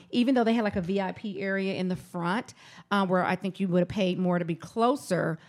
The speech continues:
I did not have that seating, and I still felt that I was V I P. I was still very close to the stage, could hear, they could see me. Uh, Kelly,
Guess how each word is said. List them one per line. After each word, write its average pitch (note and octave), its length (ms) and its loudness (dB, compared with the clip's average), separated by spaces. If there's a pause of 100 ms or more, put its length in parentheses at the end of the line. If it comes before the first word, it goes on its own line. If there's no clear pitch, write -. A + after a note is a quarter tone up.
(280)
I G3+ 60 4
did A3 160 0
not G3 160 2
have G3+ 220 0
that F#3 180 -2
seating, F#3+ 280 -4
and F3 120 -2
I F3+ 60 -2
still G3 260 -2
felt F3+ 320 -2
that F3+ 220 0
I F3 80 -2
was D#3+ 180 -2
V E3 160 -4
I E3 80 -4
P. E3+ 300 -4
I F3+ 80 -4
was E3 100 -4
still E3+ 200 -6
very F#3+ 360 -2
close F#3 280 -4
to E3+ 100 -6
the E3+ 60 -2
stage, D#3+ 460 0 (300)
could F3 120 0
hear, A3 360 6
they G#3 120 0
could F3 140 -6
see A3 240 0
me. F#3+ 360 4 (200)
Uh, F#3 220 4
Kelly, A3 640 0